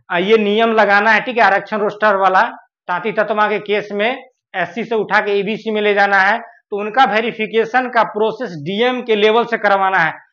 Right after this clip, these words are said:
तो साथियों यह बिल्कुल ही भ्रांतियां है, ठीक है, और बेबुनियाद बातें हैं, इसमें कुछ ऐसा बात नहीं है। आप बिहार एसएससी के केस में देख सकते हैं, ये भर्ती का अनुशंसा already सभी विभाग को, अलग-अलग विभाग को, जबकि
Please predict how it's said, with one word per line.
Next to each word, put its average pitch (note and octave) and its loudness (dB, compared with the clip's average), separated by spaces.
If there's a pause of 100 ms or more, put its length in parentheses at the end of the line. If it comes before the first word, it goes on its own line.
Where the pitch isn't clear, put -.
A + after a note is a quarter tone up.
(120)
तो A3+ -4
साथियों G#3+ 2
यह A3+ 2
बिल्कुल G#3+ -4
ही A3+ 4
भ्रांतियां G#3 2
है, B3+ 2
ठीक - -10
है, A#3+ 2
और G#3+ 2
बेबुनियाद G#3+ 2
बातें G3+ 0
हैं, G#3 0 (240)
इसमें A#3+ -6
कुछ A#3+ -6
ऐसा G#3+ 2
बात G#3+ 2
नहीं G#3 -2
है। G3+ -4 (280)
आप G3 -2
बिहार G3 -2
एसएससी G#3 -8
के A3+ 0
केस A3+ -2
में A3 -2
देख G#3+ 0
सकते G3+ -4
हैं, F#3+ -4
ये G#3 0
भर्ती G3 0 (360)
का F#3+ 0
अनुशंसा G#3 0
already A3+ 2
सभी G#3 -2
विभाग G3 0
को, A3 -2
अलग-अलग G#3+ 0
विभाग F3 0
को, F3 -6
जबकि F#3+ -4